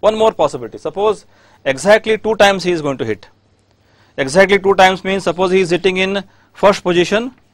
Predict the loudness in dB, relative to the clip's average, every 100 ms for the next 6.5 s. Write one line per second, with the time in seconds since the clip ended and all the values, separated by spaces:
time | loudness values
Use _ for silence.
0 | _ _ _ _ _ _ -8 -2 -2 0
1 | 0 0 -2 -4 -2 0 0 0 0 0
2 | 0 0 -2 -4 -6 -2 0 0 -4 -6
3 | -12 _ _ _ _ _ _ _ _ _
4 | _ _ _ 0 2 4 4 2 0 -4
5 | -14 _ -20 _ _ _ _ -2 -2 -2
6 | -4 -4 -6 -6